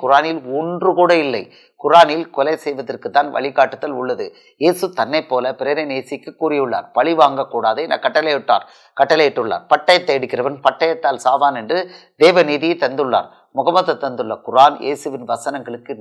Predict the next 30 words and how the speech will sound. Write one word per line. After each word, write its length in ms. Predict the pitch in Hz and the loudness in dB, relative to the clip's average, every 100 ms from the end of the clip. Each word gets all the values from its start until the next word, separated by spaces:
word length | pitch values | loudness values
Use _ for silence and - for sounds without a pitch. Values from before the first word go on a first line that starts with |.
| 104 | -6
நேர் 320 | 117 151 156 - - _ _ _ | 0 2 0 -6 -20 _ _ _
மாறானது. 540 | 117 143 139 123 98 - _ _ _ _ _ _ _ | 6 8 8 6 0 -10 _ _ _ _ _ _ _
கொலை 200 | - 165 185 | 2 4 2
செய்றவன் 300 | 175 165 170 | 0 0 0
பரலோகத்துக்கு 400 | 151 156 160 143 | 0 0 0 2
வர 100 | 143 156 | 2 2
முடியாதுன்னு 400 | 160 160 170 - | -2 -4 -4 -4
கிளீனா 280 | 165 165 165 | -2 4 4
வசனங்கள் 360 | 139 165 160 147 | 4 0 -2 -2
நிறைய 220 | 147 156 | -2 -2
இருக்கு. 220 | 113 127 123 _ _ _ _ _ _ _ _ 160 | -4 -10 -14 _ _ _ _ _ _ _ _ 4
குரான் 300 | 165 170 165 - | 8 8 6 -2
பொய் 140 | 165 160 | -2 0
வசனங்கள். 420 | 147 - 131 104 - - _ 131 | -2 -4 -6 -8 -12 -20 _ 4
அல்லாஹ் 260 | 160 165 | 8 8
தான் 140 | 160 147 | 8 2
மோசே 240 | 147 151 143 | -4 -4 -2
நியாய 220 | 131 143 139 | 2 2 2
பிரமாணத்தை 420 | 139 131 131 135 147 | 0 0 -2 -2 -6
கொடுத்தார் 400 | 131 120 139 127 | -6 0 0 0
என்று 160 | 131 170 | -4 -4
பொய் 160 | 170 175 | -2 -2
கூறுகிறது. 440 | 165 127 110 107 95 - - _ 147 | 0 -2 -4 -10 -12 -16 -20 _ -2
இதற்கு 220 | 170 160 | 0 0
வேதத்தில் 460 | 151 170 165 156 139 | 0 0 -4 -8 -2
கூறப்படாத 520 | 151 147 131 131 135 123 | 0 2 2 0 0 -4
தவ்ராத் 400 | 120 143 147 131 | 0 2 2 -2
என்ற 140 | 117 147 123 | -4 -4 -2
பெயரை 240 | 131 143 131 | -2 -2 -4
கொடுத்துள்ளது. 440 | 123 - 120 107 | -6 -4 -6 -8